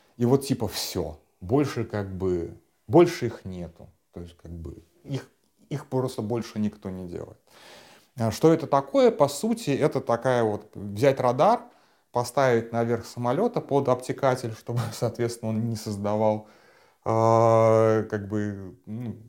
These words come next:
меньше вредил, вредил по аэродинамике, и запустить на высоту, я не знаю, на какой он высоте летает, тысяч десять, наверное, ну, побы-, как бы реактивный, понятно, что где-то вот там вот десять-двенадцать тысяч метров. И, соответственно, чем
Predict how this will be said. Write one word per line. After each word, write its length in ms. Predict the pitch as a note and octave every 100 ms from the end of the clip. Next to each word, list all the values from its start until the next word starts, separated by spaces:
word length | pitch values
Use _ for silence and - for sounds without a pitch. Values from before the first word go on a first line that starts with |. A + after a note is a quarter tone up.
| -
меньше 460 | C#3+ D#3+ C#3+ -
вредил, 420 | A#2 B2 A#2+ A#2+ G#2+
вредил 420 | B2 A#2 A#2 A2
по 280 | A2+ G#2+ G#2
аэродинамике, 880 | G#2+ G#2+ G2+ A2 G#2+ G2+ F#2+ -
и 240 | G2+ C3+ F#3+
запустить 560 | B2+ A2+ G#2+ - C3+
на 80 | G#2
высоту, 520 | F#2+ F#2+ F#2 - B2+
я 100 | F#2
не 80 | F2+
знаю, 200 | F2+ E2+
на 60 | E2+
какой 160 | -
он 140 | F2 F2
высоте 340 | F2+ F#2 -
летает, 380 | F2 - E2 E2
тысяч 180 | E2+ F2
десять, 360 | B2+ F#3 -
наверное, 440 | F#2+ E2+ F2 E2+ G#2
ну, 100 | C#3+
побы-, 440 | - F#2+ F2+ G2 - _ - -
как 140 | - E2
бы 300 | E2+ F#2 -
реактивный, 600 | G#2 F#2+ F2+ - D3 A#2+
понятно, 400 | - C#2+ F#2+ -
что 240 | - - -
где-то 300 | - E2 _ _ - - - - - G2
вот 140 | F#2+
там 200 | E2 E2
вот 100 | D#2+ - _ -
десять-двенадцать 640 | G#2 G2+ G2+ G2 F2+ -
тысяч 220 | A2 -
метров. 360 | D#3 G#3+ D#3+ - - - _ -
И, 60 | B2
соответственно, 720 | C3 C3 D3+ D3 C3+ B2 A2+
чем 500 | - D#3 B2+ B2+